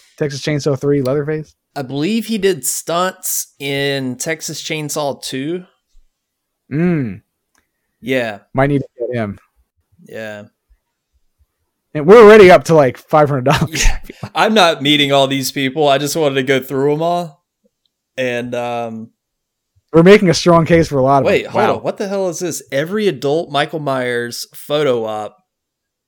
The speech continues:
Speaker 2: five hundred seventy dollars. What?
Speaker 1: That would be pretty wild.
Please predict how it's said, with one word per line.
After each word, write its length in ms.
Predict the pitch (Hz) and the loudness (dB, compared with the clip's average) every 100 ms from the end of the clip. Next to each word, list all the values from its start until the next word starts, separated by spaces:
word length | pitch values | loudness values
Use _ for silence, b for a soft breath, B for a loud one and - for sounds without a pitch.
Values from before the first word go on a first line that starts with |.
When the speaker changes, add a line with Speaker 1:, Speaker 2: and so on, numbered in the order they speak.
| _ | _
Speaker 2:
five 420 | _ 135 135 175 | _ -6 -4 -4
hundred 340 | 196 185 175 143 | -6 -6 -8 -8
seventy 460 | - 147 151 139 | -4 -4 -4 -8
dollars. 640 | 117 120 127 101 73 - - | -8 -6 -6 -8 -12 -18 -20
What? 360 | - 143 302 320 _ _ _ _ _ _ _ _ 120 | -16 -16 -16 -18 _ _ _ _ _ _ _ _ -6
Speaker 1:
That 200 | 131 165 | 0 2
would 120 | 156 | 2
be 180 | 143 123 | 0 -2
pretty 380 | - 147 131 | -4 0 0
wild. 520 | 113 117 113 101 95 | 0 -4 -4 -6 -10